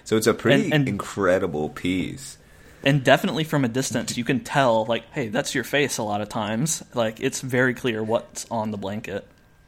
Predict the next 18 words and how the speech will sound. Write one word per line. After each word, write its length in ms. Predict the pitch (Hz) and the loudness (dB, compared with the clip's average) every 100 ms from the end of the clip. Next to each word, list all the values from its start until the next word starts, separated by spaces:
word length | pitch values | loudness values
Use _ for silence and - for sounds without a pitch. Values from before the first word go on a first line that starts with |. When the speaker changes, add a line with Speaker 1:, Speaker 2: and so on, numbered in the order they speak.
| _ - - - _ - - - _ 110 | _ -20 -20 -20 _ -20 -20 -20 _ 0
Speaker 1:
Do 120 | 113 | 2
you? 240 | 113 139 135 123 | 4 4 4 0
<laughs> 180 | 113 - | -6 -8
Yes, 440 | - 131 - - - | 6 8 8 2 -2
it 100 | 104 | 2
is. 300 | 95 - - | 2 0 -6
And 220 | - 101 | -2 0
do 80 | 107 | 2
you 160 | 113 127 | 2 2
recall, 720 | 151 - 101 92 95 95 - - - - | 0 2 4 4 4 0 -4 -14 -20 -2
uh, 240 | 98 82 - | 2 2 2
how 200 | 101 95 | 2 4
you 180 | 101 | 2
gave 300 | 98 78 80 92 | 0 0 0 0
it 140 | - | -2
to 160 | 107 110 | -2 -2
me? 320 | 117 117 135 - - _ _ - | -2 -2 -6 -14 -20 _ _ -4
Speaker 2:
Um, 800 | 139 139 147 147 151 156 151 | -2 0 0 0 -2 -4 -6